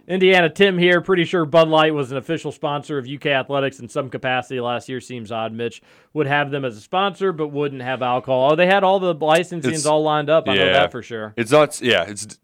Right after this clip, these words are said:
Speaker 2: not technically a sponsor. They just bought licensing so that they could use U K's logo and neon sign and stuff like that.
Speaker 1: Yes.
Speaker 2: Um, but yeah, I don't know why they're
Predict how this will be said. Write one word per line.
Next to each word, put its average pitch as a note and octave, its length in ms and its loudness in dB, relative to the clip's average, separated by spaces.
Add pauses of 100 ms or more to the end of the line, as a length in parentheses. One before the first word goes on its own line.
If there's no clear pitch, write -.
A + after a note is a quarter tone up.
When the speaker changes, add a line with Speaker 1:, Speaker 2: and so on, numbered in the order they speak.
(100)
Speaker 2:
not D3 240 4
technically C3+ 300 2
a - 20 -10
sponsor. G#2 480 2
They G#2 100 2
just G#2+ 160 -6
bought A2+ 200 4
licensing F#2+ 680 -2
so F#2 200 -4
that F2 180 -6
they F2+ 120 -4
could E2+ 220 -10
use F2 500 -8
U F#2+ 120 -10
K's E2+ 320 -8
logo E2 680 -8
and E2 240 -14 (180)
neon G2 320 -2
sign F2 200 -6
and - 100 -20
stuff - 220 -12
like - 140 -20
that. - 180 -20 (320)
Speaker 1:
Yes. A2+ 360 -16
Speaker 2:
Um, E2 340 -6 (520)
but F2+ 80 -8
yeah, D#2 180 -10
I F#2 80 -6
don't E2+ 160 -8
know D#2+ 120 -14
why E2+ 240 -14
they're E2 240 -20